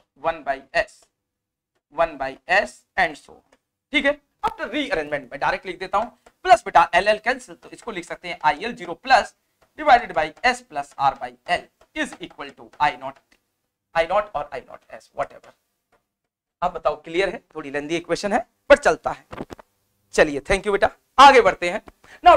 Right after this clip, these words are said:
take inverse Laplace transform, फटाक से ले लो। Take inverse Laplace transform take inverse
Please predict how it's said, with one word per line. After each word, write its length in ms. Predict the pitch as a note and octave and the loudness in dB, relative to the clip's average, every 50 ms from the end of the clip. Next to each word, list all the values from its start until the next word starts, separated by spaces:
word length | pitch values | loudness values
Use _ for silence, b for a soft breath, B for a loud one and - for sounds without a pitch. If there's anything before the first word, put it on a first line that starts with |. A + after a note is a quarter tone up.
| - - - | 6 2 0
take 200 | F#4 F#4+ F#4 F#4+ | -2 -2 -2 -2
inverse 300 | C#4 C4+ C4 C4 - - | -6 0 0 0 0 2
Laplace 360 | F#3+ E3 - - D#3+ D#3 - | 0 0 0 0 -2 -4 -2
transform, 340 | - D3+ C#3+ - - D#3+ C3+ - | -4 -4 -4 -4 -12 -16 -14 -4
फटाक 200 | - A#3 A3+ A3 | 2 2 2 2
से 100 | - A#3+ | 2 -2
ले 100 | G#3+ G#3 | -6 -4
लो। 200 | G#3 A#3 C4+ - _ _ _ _ _ _ _ _ _ _ _ _ _ _ _ _ _ _ - | -4 -4 -6 -6 _ _ _ _ _ _ _ _ _ _ _ _ _ _ _ _ _ _ 0
Take 240 | G#3 G#3+ A3+ A3+ - | 2 2 2 0 -4
inverse 360 | - G#3+ A3 A3+ C#4 C4+ - | -4 -4 0 0 0 0 2
Laplace 360 | G#3+ F#3+ E3+ - G3 - - | 0 0 0 0 -2 -6 -4
transform 460 | - D#3 D3+ - _ E3+ E3 F3 A3+ - _ _ _ _ _ _ _ _ _ - | -4 -4 -6 -4 _ -4 -4 -4 -6 -12 _ _ _ _ _ _ _ _ _ -12
take 300 | E3+ D#3+ D#3 - - _ - _ _ - - _ _ _ _ _ _ F3+ | -10 -10 -10 -12 -14 _ -20 _ _ -20 -20 _ _ _ _ _ _ -12
inverse 600 | F3+ F3+ F3 D#3+ D#3 G#3 B3+ B3+ G#3 G2+ - | -10 -10 -10 -8 2 8 8 8 8 6 -2